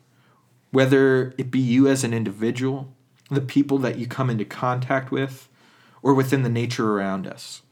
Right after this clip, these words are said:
We find the source of love both within the first breath that we take each morning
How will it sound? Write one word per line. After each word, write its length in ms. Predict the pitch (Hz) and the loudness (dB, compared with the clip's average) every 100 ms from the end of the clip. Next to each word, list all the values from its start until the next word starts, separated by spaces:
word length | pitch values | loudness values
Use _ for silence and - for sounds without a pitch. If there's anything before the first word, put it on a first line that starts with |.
| _ _ _ _ _ _ _ | _ _ _ _ _ _ _
We 100 | 165 | -2
find 320 | 135 131 139 139 | 0 0 0 0
the 60 | |
source 480 | 123 - 131 135 127 | -4 -2 0 2 0
of 140 | 107 113 | -4 -2
love 380 | 113 131 110 | 0 0 0
both 260 | 117 127 127 | -2 -4 -2
within 260 | 139 135 123 | -4 -2 -4
the 80 | |
first 460 | - - 135 143 - | -6 -4 -2 -2 -2
breath 300 | 127 131 131 | -2 -2 -2
that 120 | 113 | -4
we 160 | 123 117 | -2 -6
take 560 | 123 - 143 135 127 - | -8 -2 0 0 -6 -4
each 280 | 147 - - | -4 -4 -4
morning 520 | 127 117 110 107 | -4 -2 -4 -6